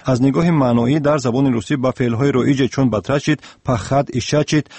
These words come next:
گربیتسا و کلیوت کلیمیت نزدیک است و این واژهٔ نوی تدژیچیت بیانگر شرایطی است که مهاجران و نه فقط مهاجران تاجیک قرار دارند." تیمور ورقی می‌گوید در اصل در این واژهٔ کوچک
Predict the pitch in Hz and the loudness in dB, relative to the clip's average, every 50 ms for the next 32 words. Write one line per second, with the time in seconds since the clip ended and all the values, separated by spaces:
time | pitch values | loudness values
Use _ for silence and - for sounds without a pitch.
0 | - - 117 123 131 120 110 113 147 139 - - 151 143 117 110 - - 143 143 | -14 -6 -2 0 0 0 2 0 0 0 0 0 -2 -2 -2 -4 -2 -2 0 2
1 | 143 135 143 135 - - 127 120 120 127 123 123 123 - _ _ _ - 139 151 | 2 0 0 -4 -4 -2 0 2 2 4 4 2 2 -2 _ _ _ -4 -2 0
2 | 156 156 156 151 139 131 139 185 156 - - - 82 - - - _ _ - 107 | 0 2 2 0 0 0 0 0 0 0 -2 -8 -10 -12 -14 -20 _ _ -4 -2
3 | 113 127 139 131 117 107 95 117 127 127 123 131 131 131 123 - 110 95 90 139 | 2 2 2 2 2 0 0 0 2 2 2 2 2 0 0 -2 -4 -6 -4 -4
4 | 165 - 190 180 - - - - - 262 262 131 127 120 143 151 151 - - 135 | -2 0 0 -2 -2 -6 -12 -4 0 2 2 4 4 2 2 0 0 -2 -2 -2
5 | 117 117 147 170 - 160 139 - 139 131 123 110 110 113 101 98 120 139 147 127 | 0 0 0 0 0 -2 0 0 0 0 2 2 0 -2 -2 0 0 2 2 2
6 | 120 131 127 - - _ - 156 185 214 214 - - 127 - 123 120 123 117 110 | 0 0 -2 -4 -8 _ 0 2 2 2 2 0 -2 -4 -4 -2 0 0 0 0
7 | 117 104 98 104 117 120 117 - - 113 98 104 110 107 - _ _ _ - - | 0 0 0 0 2 2 0 0 -2 -2 -2 0 -2 -2 -4 _ _ _ -20 -16
8 | - - 147 139 117 92 80 - - 90 87 80 80 90 - _ _ _ _ - | -6 -4 -2 -2 0 -2 -4 -6 -8 -8 -8 -8 -10 -12 -16 _ _ _ _ -4
9 | - 113 127 151 156 143 131 117 - - 160 151 127 104 110 131 151 139 127 120 | -2 0 0 0 0 0 0 -2 -2 0 0 0 2 2 0 0 0 0 0 -2
10 | - - 131 165 156 - 143 127 117 113 131 143 123 123 120 104 127 139 131 - | -2 -2 -2 -2 -2 0 0 0 0 2 2 2 2 0 0 2 0 0 0 -2
11 | - 120 - 151 139 - 147 123 | -4 -4 -2 -2 -2 -2 -2 -4